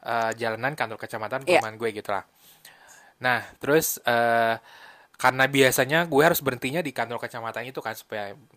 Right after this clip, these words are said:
Speaker 1: masuk ke
Speaker 2: Iya.
Speaker 1: rumah itu. <laughs> Ada suatu kala gue minjem, eh, rental V C D situ, habis itu, eh, gue bawa ke, eh, S M P gue waktu itu karena temen gue mau, mau nonton, eh,
Speaker 2: Heeh,
Speaker 1: bareng gitu
Speaker 2: heeh.
Speaker 1: lah.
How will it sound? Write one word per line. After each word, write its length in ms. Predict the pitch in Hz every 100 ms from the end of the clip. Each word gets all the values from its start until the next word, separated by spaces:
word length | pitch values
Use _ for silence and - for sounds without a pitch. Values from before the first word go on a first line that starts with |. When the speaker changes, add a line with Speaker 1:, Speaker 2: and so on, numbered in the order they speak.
| -
Speaker 1:
masuk 240 | 107 -
ke 80 | -
Speaker 2:
Iya. 160 | 175 151
Speaker 1:
rumah 100 | 98
itu. 140 | 131 - _ _ _ _ _
<laughs> 400 | - - - -
Ada 160 | 123
suatu 220 | 123 131 127
kala 380 | - 110 117 143
gue 160 | 139
minjem, 400 | 131 123 110 123 139 135 -
eh, 240 | - 113 107
rental 320 | 107 104 110
V 80 | -
C 80 | 113
D 160 | 113
situ, 560 | 110 107 - 123 143 160 160 - - -
habis 320 | 113 110 110
itu, 460 | 113 - - 143 160 - _ _ _ _ -
eh, 160 | 127 123
gue 140 | 127
bawa 320 | 131 131 131 143
ke, 240 | - 127 135 139 - _ -
eh, 560 | 117 113 110 110 110
S 80 | 113 123
M 120 | 110
P 160 | 113
gue 160 | 113 117
waktu 240 | 110 107
itu 80 | -
karena 400 | - 110 120 127
temen 160 | 127 110
gue 140 | 113
mau, 240 | 123 110 101
mau 140 | 113 113
nonton, 460 | 120 117 135 127
eh, 0 |
Speaker 2:
Heeh, 320 | - 110 113
Speaker 1:
bareng 240 | 175 120 127
gitu 140 | 110 143
Speaker 2:
heeh. 220 | 107
Speaker 1:
lah. 40 | 101